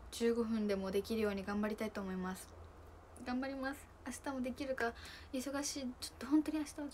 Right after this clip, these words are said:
と忙しくて、できるかわかんないけど、時間ちょっとでも割いて、九時までなんでね、八時、八時からとかでもできたらしたいなと思ってるので、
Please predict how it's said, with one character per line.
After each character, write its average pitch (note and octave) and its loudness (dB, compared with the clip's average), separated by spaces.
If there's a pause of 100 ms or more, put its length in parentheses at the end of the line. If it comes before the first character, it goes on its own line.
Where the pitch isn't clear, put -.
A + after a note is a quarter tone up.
(140)
と A#3+ -6
忙 B3+ -2
し - -6
く - -12
て、 G#3+ -6
で G#3+ -4
き B3+ -2
る A#3+ 2
か A3 -6
わ - -12
か A#3 -4
ん A3+ -2
な G#3+ -4
い G#3+ -6
け G#3+ -4
ど、 A#3+ 6 (600)
時 A#3 0
間 A#3 2
ち - -4
ょ C4 0
っ B3+ -2
と B3 4
で A3 2
も G#3 0
割 G#3+ -2
い - -6
て、 F3 -4 (1200)
九 C4+ 2
時 B3 2
ま G3+ 0
で G3 0
な F#3+ -8
ん F#3+ -8
で G3 -6
ね、 A3 -6 (440)
八 A#3+ -4
時、 G#3+ -6 (840)
八 A#3+ -4
時 A3+ 2
か G3+ -2
ら F#3+ -2
と - -8
か G3 -4
で G3 -2
も F#3+ -6
で G3+ -6
き - -14
た F#3+ -4
ら F#3 -4 (420)
し - -14
た G#3+ -6
い G3+ -6
な G3+ -4
と G3 -6
思 G3 -2
っ G3 -2
て - -6
る F#3+ -4
の F#3 -6
で、 A3 2